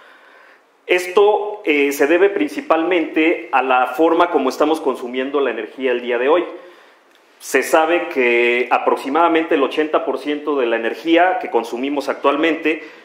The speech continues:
en todo el mundo proviene de tres fuentes, del petróleo, del gas natural y del carbón.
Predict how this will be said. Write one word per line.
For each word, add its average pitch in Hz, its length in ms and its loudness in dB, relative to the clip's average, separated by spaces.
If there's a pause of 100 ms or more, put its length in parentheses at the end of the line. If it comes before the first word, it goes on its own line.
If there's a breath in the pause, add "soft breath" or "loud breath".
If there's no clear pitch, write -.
(320 loud breath)
en 117 260 0
todo 139 180 4
el 151 60 4
mundo 156 420 4
proviene 160 800 0
de 120 140 0
tres 135 300 -6
fuentes, 165 560 -2
del 117 160 0
petróleo, 165 540 2
del 127 140 0
gas 135 200 0
natural 143 500 0
y 117 120 -8
del 104 180 -2
carbón. 107 340 0